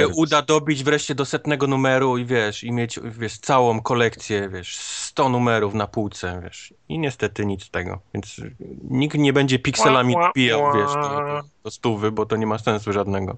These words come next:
Speaker 1: Ale zobacz, teraz będziesz mógł kupić cyfrówkę, Kubar, z, z Pixela, nie? Będziesz chciał?
Speaker 2: Eee,
Speaker 1: Ale jakie,
Speaker 2: nie.
Speaker 1: y, ładne koncept arty okładek są, Pixel,
Speaker 2: Pisma, jak,
Speaker 1: taki jak
Speaker 2: pisma
Speaker 1: Edge
Speaker 2: jak,
Speaker 1: prawie.
Speaker 2: wiesz, papierowe, wiesz, printy jak chodzą, wszyscy wiemy. To nic się nie zmieniło od, wiesz, od, od,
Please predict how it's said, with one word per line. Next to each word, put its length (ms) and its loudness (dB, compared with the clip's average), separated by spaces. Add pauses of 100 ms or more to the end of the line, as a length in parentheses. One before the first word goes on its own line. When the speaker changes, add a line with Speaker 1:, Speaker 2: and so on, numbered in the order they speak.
(120)
Speaker 1:
Ale 140 2
zobacz, 340 4
teraz 240 4
będziesz 280 0
mógł 200 -2
kupić 420 -2
cyfrówkę, 540 -4
Kubar, 380 -2
z, 260 -12
z 40 -16
Pixela, 520 -4
nie? 160 -2
Będziesz 300 -2
chciał? 260 -2
Speaker 2:
Eee, 680 4 (500)
Speaker 1:
Ale 140 6
jakie, 360 4
Speaker 2:
nie. 60 6
Speaker 1:
y, 60 6
ładne 380 4
koncept 400 0
arty 420 0
okładek 580 0
są, 380 -2 (160)
Pixel, 240 0
Speaker 2:
Pisma, 340 6
jak, 180 4
Speaker 1:
taki 140 -4
jak 140 2
Speaker 2:
pisma 320 4
Speaker 1:
Edge 60 4
Speaker 2:
jak, 120 4
Speaker 1:
prawie. 220 -4
Speaker 2:
wiesz, 400 -2 (260)
papierowe, 800 2
wiesz, 180 -2
printy 360 0
jak 160 0
chodzą, 280 -2
wszyscy 340 -4
wiemy. 440 0
To 80 -4
nic 160 2
się 120 2
nie 120 2
zmieniło 560 0
od, 160 -4
wiesz, 240 -2
od, 220 -4
od, 300 -6